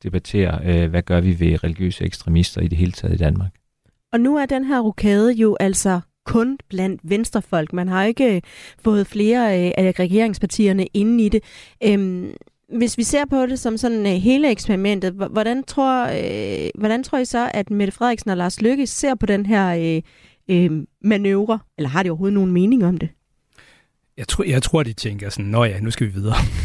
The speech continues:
Speaker 3: Øh, altså, det er en krampetrækning, det her, fordi der er en formand, der er gået en ret central minister og formand for et af de tre regeringspartier, og det skal ligesom håndteres ret hurtigt. Jeg tror, at der er noget i støbeskeen, som er større på sigt. Det her, sådan, det er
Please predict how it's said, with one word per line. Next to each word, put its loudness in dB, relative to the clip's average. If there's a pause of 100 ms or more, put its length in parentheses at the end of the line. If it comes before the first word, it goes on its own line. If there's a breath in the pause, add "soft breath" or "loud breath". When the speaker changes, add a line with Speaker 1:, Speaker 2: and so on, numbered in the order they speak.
(600 loud breath)
Speaker 3:
Øh, 0
altså, -8
det -4
er 0
en -2
krampetrækning, -4
det 0
her, -2
fordi -4
der -4
er -4
en -4
formand, 0
der -6
er -4
gået 0
en 0
ret -4
central -4
minister 2
og -6
formand -2
for -2
et 0
af -4
de -12
tre -6
regeringspartier, -4
og -14
det -2
skal 0
ligesom 0
håndteres -4
ret -6
hurtigt. -4
Jeg -8
tror, 2
at -6
der -6
er -6
noget -2
i -2
støbeskeen, -4
som -4
er -6
større -2
på -4
sigt. -4
Det 0
her, 2
sådan, -2
det 0
er -6